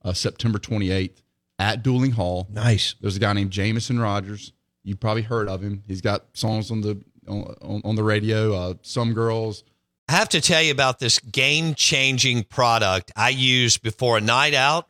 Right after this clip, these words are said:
Speaker 2: with drinks. It's called Z Biotics. Let's face it, after a night out with drinks, I don't bounce back the next day like I used to, and I have to make a choice. I can either have a great night or a great next day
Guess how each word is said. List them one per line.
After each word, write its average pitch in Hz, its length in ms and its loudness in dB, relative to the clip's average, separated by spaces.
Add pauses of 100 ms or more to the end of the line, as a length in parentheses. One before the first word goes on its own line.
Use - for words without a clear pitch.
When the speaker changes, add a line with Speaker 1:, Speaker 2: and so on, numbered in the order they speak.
(100)
Speaker 2:
with 131 220 -2
drinks. 117 560 0 (100)
It's - 180 0
called 160 420 2
Z 160 600 2
Biotics. 139 880 2
Let's 156 300 2
face 156 340 2
it, - 140 -6 (340)
after 143 380 2
a 127 40 0
night 160 300 2
out 165 240 2
with 123 120 0
drinks, 131 600 0
I 120 120 2
don't 185 220 0 (140)
bounce 156 400 0
back 123 640 0
the 120 80 -2
next 120 300 2
day 117 180 2
like 110 280 0
I 101 60 2
used 110 360 2
to, 80 160 -2 (180)
and 110 120 2
I 107 40 2
have 143 180 2
to 147 100 -2
make 143 160 2
a 160 80 0
choice. - 500 0 (220)
I 123 120 4
can 143 140 2
either 143 260 4
have 143 280 2
a 135 60 4
great 127 460 0
night 190 340 2 (200)
or 127 180 2
a 117 60 2
great 117 480 0
next 151 320 2
day 104 400 0